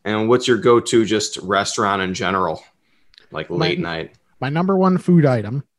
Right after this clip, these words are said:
Speaker 2: is, are the cheese nuggets from Pizza Pros.
Speaker 1: Yes. Okay. Slam dunk.
Speaker 2: Yeah. Just
Speaker 1: That's the
Speaker 2: perfect.
Speaker 1: only correct answer.
Speaker 2: Yes.
Speaker 1: It's not Burritoville.
Speaker 2: No.
Speaker 1: It's not, it's not, uh,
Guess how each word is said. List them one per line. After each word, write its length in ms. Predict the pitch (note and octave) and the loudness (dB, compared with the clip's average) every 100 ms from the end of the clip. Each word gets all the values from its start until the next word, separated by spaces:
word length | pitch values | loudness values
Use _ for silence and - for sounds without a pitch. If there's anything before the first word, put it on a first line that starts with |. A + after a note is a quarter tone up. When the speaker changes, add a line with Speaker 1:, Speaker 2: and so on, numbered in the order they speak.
| _ _ - | _ _ 0
Speaker 2:
is, 520 | C#3 C3 B2 B2+ B2+ _ - - | 2 4 2 -2 -6 _ -10 -2
are 120 | C#3 | -2
the 80 | A#2+ | -2
cheese 300 | - E3 D#3 | 0 0 2
nuggets 280 | C#3+ D#3 | -2 -4
from 140 | - C3+ | -8 -8
Pizza 300 | - A#2+ - | -8 -12 -10
Pros. 480 | - F2+ - - - | -10 -12 -14 -16 -4
Speaker 1:
Yes. 580 | A2 G2+ - - - - | 0 0 -2 -6 -10 -6
Okay. 320 | G2+ - - - | -6 -4 -8 -8
Slam 360 | - A2+ F#2 | -6 -4 -2
dunk. 260 | E2+ - - _ _ - | -6 -10 -14 _ _ -10
Speaker 2:
Yeah. 80 | - _ | -10 _
Just 140 | - D3 | -4 -2
Speaker 1:
That's 120 | - | 0
the 80 | F3 | 0
Speaker 2:
perfect. 140 | E3 | 2
Speaker 1:
only 140 | F#3+ F#3+ | 4 2
correct 320 | - D#3 D#3 | 2 0 0
answer. 480 | B2+ B2+ D2+ - _ _ - | -2 -2 -4 -8 _ _ 2
Speaker 2:
Yes. 180 | B3 E3+ | 2 2
Speaker 1:
It's 80 | |
not 260 | B2+ C#3+ D#3+ | 0 0 2
Burritoville. 840 | F3+ D3+ C#3 C3+ B2 B2+ B2+ C3 _ _ _ _ _ | 2 4 4 2 4 2 2 -4 _ _ _ _ _
Speaker 2:
No. 100 | B2+ | -4
Speaker 1:
It's 120 | C3 A#2 | -2 0
not, 440 | A#2+ C#3 - - - | 0 -2 -4 -10 -6
it's 180 | A2 | -4
not, 460 | B2+ B2 D#3 D#3 - _ - | -2 0 -2 -4 -18 _ -6
uh, 520 | A#2 A2+ A2+ G#2+ G#2 | -2 0 2 2 0